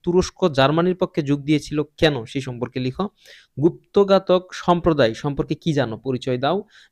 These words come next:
বাইপার্স, কুপ্রিল, উজির, আফসারি। এই প্রশ্নগুলো যদি তোমরা ভালোভাবে পড়ো, অবশ্যই খ বিভাগ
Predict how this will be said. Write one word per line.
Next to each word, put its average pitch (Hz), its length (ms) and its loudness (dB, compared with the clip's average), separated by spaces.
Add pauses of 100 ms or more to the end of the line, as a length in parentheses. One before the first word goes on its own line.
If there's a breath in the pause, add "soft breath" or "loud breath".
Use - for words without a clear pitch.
(120)
বাইপার্স, 143 800 2 (360)
কুপ্রিল, 160 560 2 (360)
উজির, 165 460 2 (260)
আফসারি। 117 540 0 (400)
এই 175 80 4
প্রশ্নগুলো 175 420 2
যদি 175 140 -4
তোমরা 175 200 2
ভালোভাবে 147 460 4
পড়ো, 135 260 0
অবশ্যই 170 520 -2
খ 143 200 0
বিভাগ 151 280 2